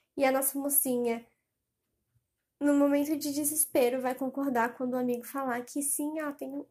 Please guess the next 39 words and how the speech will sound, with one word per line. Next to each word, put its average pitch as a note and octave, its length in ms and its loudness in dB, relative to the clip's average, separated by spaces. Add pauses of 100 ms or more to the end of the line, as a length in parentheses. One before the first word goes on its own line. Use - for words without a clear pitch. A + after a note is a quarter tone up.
um C4 400 -8 (180)
namorado, B3+ 760 -2
porque A3+ 600 -2
a A#3+ 140 -6
tia C4+ 180 -2
dela B3 240 -2
sonha B3+ 460 0 (100)
em C#4+ 120 0
ver C4+ 120 -2
ela B3+ 160 -4
casando, C4 760 -4
e G#3 120 -8
a G#3 60 -6
tia A3+ 220 -10
dela A3 240 -6
está A#3+ 240 -8
prestes B3 440 -8
a C4 80 0
morrer. C4+ 400 -4 (800)
Então, D4+ 280 2
quando E4 220 0
o - 20 0
amigo F4 240 0
dela C#4 240 -2
fala, D4 180 -8
"Não, G4+ 560 0
tia, G#3+ 280 -4
não B3 120 -2
se F4+ 140 -2
preocupa, F4+ 720 -2
ela D4+ 220 -2
tem E4+ 220 -2
namorado B3 460 -2
sim, A3 320 -8
ela A#3+ 140 -6
não D4+ 160 -2
vai C#4+ 160 -2
ficar B3 200 -8
sozinha." F#3+ 540 -4